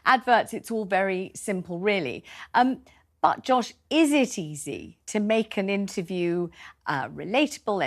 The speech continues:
entertaining, challenging, you know, real, valid, you know, and not just an absolute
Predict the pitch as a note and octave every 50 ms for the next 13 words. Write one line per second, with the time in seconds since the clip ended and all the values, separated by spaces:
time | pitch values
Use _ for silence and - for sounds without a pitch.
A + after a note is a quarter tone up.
0 | C#3 C3+ - F3 - - D#4+ D4 C4 B3 A#3+ A#3 G#3+ G#3+ G#3+ G#3 G3+ G3 F#3+ F3+
1 | - - C4+ C#4+ B3+ B3 A#3 A3+ G#3+ G#3+ A3+ A3 G3+ G3 G3 F#3+ F#3+ G3 - -
2 | - - - - - B3+ A3 D#3+ E3+ F3 F3 G3+ C#4 C4+ C4 C4 B3 B3 A#3+ A3+
3 | A3+ A#3 A#3 A3+ - - - D3 A3 A#3+ C4 C4 A#3+ A#3+ A#3+ A#3+ A#3 A#3 A3 G#3
4 | - - - - - D#4 F4 C4+ A3 A#3 - - B3 C4+ C#4+ C#4 - A3+ B3+ A#3+
5 | - C4+ B3+ B3+ C4+ - - B3+ B3 C4